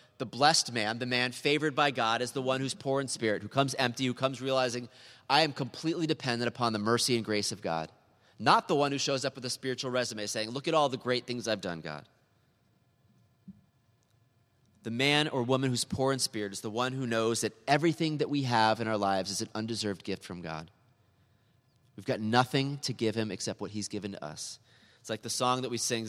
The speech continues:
that says, "It's your breath in our lungs, so we pour out our praise." Even the very breath I breathe is a gift from you. We are completely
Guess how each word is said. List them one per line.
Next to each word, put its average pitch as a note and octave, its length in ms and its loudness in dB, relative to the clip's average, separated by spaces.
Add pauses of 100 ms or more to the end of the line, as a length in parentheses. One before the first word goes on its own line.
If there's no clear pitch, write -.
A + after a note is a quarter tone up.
that G#2 380 -6
says, G#2 260 0 (420)
"It's - 200 -8
your C3+ 280 4
breath B2 360 2
in A#2 60 0
our A2 140 2
lungs, F2 460 -6
so - 160 -6
we G#2 80 -6
pour A#2+ 300 -6
out A2+ 80 -2
our G#2 100 -4
praise." E2+ 540 -12 (880)
Even D3+ 240 0
the C#3+ 80 -2
very A#2+ 240 0
breath B2 420 -4
I A2+ 80 -4
breathe A2 560 -8
is G2 140 -10
a G2 40 -8
gift G2+ 300 -10
from F#2+ 160 -14
you. F2+ 160 -14 (1040)
We A#2 160 -4
are A2+ 40 -4
completely C#3+ 840 -4